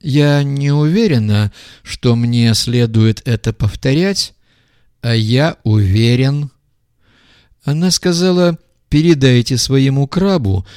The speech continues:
что господин Ребане». «Хватит», прервал Анвельт, «я понял. Передайте этой сучонке, чтобы она передала своему фитилю, что господин Анвельт будет у него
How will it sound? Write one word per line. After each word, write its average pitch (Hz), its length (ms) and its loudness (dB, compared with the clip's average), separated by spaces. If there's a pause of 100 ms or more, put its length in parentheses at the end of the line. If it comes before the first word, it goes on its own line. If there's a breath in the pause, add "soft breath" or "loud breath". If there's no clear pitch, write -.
что - 240 -2
господин 139 500 0
Ребане». 123 680 0 (280)
«Хватит», 113 720 -4 (500)
прервал 135 540 -2
Анвельт, 127 540 -4
«я 135 240 -4
понял. 113 580 -4 (560 soft breath)
Передайте 135 580 0
этой 139 280 -2
сучонке, 131 800 -4 (240 loud breath)
чтобы 127 340 -2
она 143 220 0
передала 135 460 0
своему 127 420 -2
фитилю, 143 680 -2 (200 loud breath)
что - 180 -4
господин 131 580 -2
Анвельт 131 600 -2 (320)
будет 117 480 0
у 143 80 0
него 143 540 2